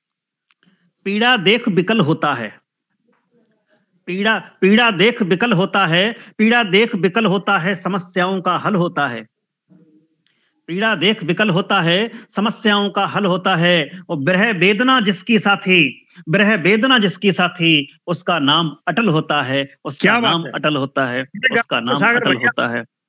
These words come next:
Speaker 1: उसका नाम अटल होता है।" ऐसे अटल जी को मैं बार-बार प्रणाम निवेदन करता हूँ, श्रद्धांजलि अर्पित करता हूँ। वो चिरजीवी हैं, हमेशा अमर रहेंगे, उनके सिद्धांत, उनकी बातें और उनका काव्यत हमारे बीच में रहेगा।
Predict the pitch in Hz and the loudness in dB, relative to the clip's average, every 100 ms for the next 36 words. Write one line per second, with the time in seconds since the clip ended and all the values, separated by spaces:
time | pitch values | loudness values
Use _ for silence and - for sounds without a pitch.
0 | _ 139 - 135 120 123 127 127 117 117 | _ -8 -4 -4 -2 -2 -2 -4 -4 -4
1 | 110 104 113 110 113 - _ _ _ _ | -4 -6 -6 -6 -8 -14 _ _ _ _
2 | 147 160 190 180 - - _ - 127 151 | -2 0 2 2 0 -10 _ -6 -2 0
3 | 151 151 147 147 139 - - _ _ - | 2 2 2 2 0 -2 -12 _ _ -20
4 | _ 123 131 147 143 - 127 135 139 135 | _ -4 -2 0 -2 -4 -2 0 0 2
5 | 135 135 127 - 123 135 123 127 117 127 | 2 0 -4 -4 -2 -2 -4 -6 -2 0
6 | 120 131 - 127 127 110 123 123 147 196 | 0 -2 -4 -4 -4 -4 -4 0 2 0
7 | - _ _ _ _ _ - 135 151 143 | -4 _ _ _ _ _ -18 -12 -10 -10
8 | _ _ - 180 147 165 190 151 165 135 | _ _ -2 2 4 4 4 2 2 2
9 | 156 160 160 - _ _ - 147 156 127 | 0 0 -2 -6 _ _ -4 -2 0 -2
10 | 127 147 147 139 139 131 117 127 143 139 | -2 -2 0 -2 -2 -4 -2 0 0 0
11 | 131 123 123 117 123 131 127 117 113 120 | -2 -2 0 0 0 0 0 -2 -4 -6
12 | - 117 143 139 _ - - - - - | -6 -2 -2 -2 _ -18 -14 -14 -16 -18
13 | - 131 143 135 151 151 131 135 156 208 | -4 0 2 2 2 2 0 0 0 0
14 | - | -4